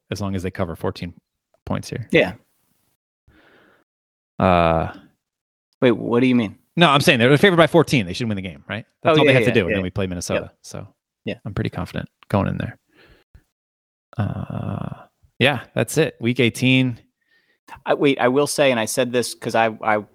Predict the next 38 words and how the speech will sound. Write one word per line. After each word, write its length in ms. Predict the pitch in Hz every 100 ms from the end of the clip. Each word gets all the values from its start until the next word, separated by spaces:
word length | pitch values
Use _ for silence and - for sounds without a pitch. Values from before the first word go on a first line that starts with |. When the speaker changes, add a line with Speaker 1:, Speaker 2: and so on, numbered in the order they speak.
| -
Speaker 2:
thought 180 | 110 107
a 40 |
couple 200 | 117 107
weeks 160 | 104 -
ago 180 | 117 107
it 160 | -
seemed 160 | - 110
like 120 | 104
the 60 | 107
Giants 280 | 110 107 -
were 80 |
gonna 120 | 110 104
play 160 | 117
Minnesota 400 | 110 113 - 113
in 80 | 113
that 120 | 113
first 200 | 120 110
round. 200 | 127 120 - _ -
The 60 | 113
Giants 320 | 131 131 139
are 40 |
gonna 100 | 131
be 120 | 113
a 80 | 104
very 320 | 98 110 104
popular 680 | 95 110 98 104 101 95 95 _ _ _ _ -
play 460 | - 104 87 90 - _ _ _ _ _ _
in 580 | 98 95 90 90 92 92 - _ 98
that 220 | 92 -
game 320 | 87 64 - _ -
if, 260 | 92 -
if 200 | 90 90 _ _ _ _ _ _
that's 200 | 104 -
the 60 | 92
matchup, 380 | 69 - - -
Giants 300 | 98 90 -
in 100 | 85
Minnesota. 420 | 85 - -